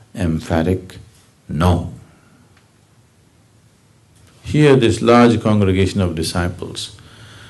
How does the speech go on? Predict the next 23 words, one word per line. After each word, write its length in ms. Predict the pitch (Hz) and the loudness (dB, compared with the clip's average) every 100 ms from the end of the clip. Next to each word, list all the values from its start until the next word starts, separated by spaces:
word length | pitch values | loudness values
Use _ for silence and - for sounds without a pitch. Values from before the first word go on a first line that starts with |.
| - - | -20 -14
this 160 | 131 131 | -4 0
has 120 | 143 | 4
always 440 | 147 156 165 165 139 | 6 8 8 6 4
been 180 | 160 | 2
a 60 | 139 | 2
struggle 400 | 135 131 127 135 | 2 2 4 4
in 140 | 127 | 4
their, 340 | 113 104 107 - | 4 4 2 -4
their 320 | 95 107 98 | 2 4 4
mind. 320 | 92 82 82 | 2 0 0
"Is 220 | 101 101 | 0 2
there 200 | 104 101 | 2 2
God 380 | 95 95 95 92 | 2 2 2 2
or 100 | 87 | 2
no 260 | 85 95 92 87 | 2 0 0 0
God? 180 | 85 85 | 0 -2
Is 140 | 82 | -4
there 220 | 87 82 92 | -2 -2 2
God 200 | 92 82 | 2 2
or 100 | 82 | 0
no 220 | 82 90 85 | 0 -2 0
God?" 300 | 67 - - - - _ _ _ _ _ _ _ - - _ - | -2 -4 -10 -20 -20 _ _ _ _ _ _ _ -20 -20 _ -2
Oof! 300 | 120 156 131 | 4 4 4